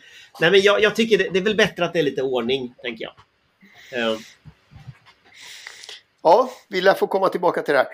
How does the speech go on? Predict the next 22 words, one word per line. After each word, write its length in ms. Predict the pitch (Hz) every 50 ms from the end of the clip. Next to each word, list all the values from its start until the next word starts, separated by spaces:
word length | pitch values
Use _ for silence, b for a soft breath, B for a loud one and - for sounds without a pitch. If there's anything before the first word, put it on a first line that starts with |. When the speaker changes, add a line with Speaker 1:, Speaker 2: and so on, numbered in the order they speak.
| B B
Speaker 2:
Min 260 | B - 170 190 190 190
enkla 460 | 180 160 147 131 - - 143 127 123
synpunkt 520 | - - 143 127 - - 151 151 135 -
som 200 | - - 127 127
Jonna 280 | 131 135 131 120 127 131
refererar 400 | 139 139 - 131 123 117 113 107
till 240 | - - 123 95 107
här, 160 | 113 - - -
det 60 | 143
är 120 | 139 131
ju 240 | 123 - 120 - -
att, 460 | - - 131 117 - _ _ _ -
eh, 200 | 135 - - - - - b b b b b b b b b b b b _ -
normaltid 760 | - 143 147 147 160 175 160 143 131 - - 190 196 170 127
är 120 | 131 -
ju 100 | 131 131
det 160 | - - - -
vi 80 | -
har 180 | - 117 127 120
på 120 | - -
vintern. 580 | 117 143 165 175 160 - _ _ - - - 160 _ _ _ b b b b b b b b - -
Eh, 280 | - 147 151 156 -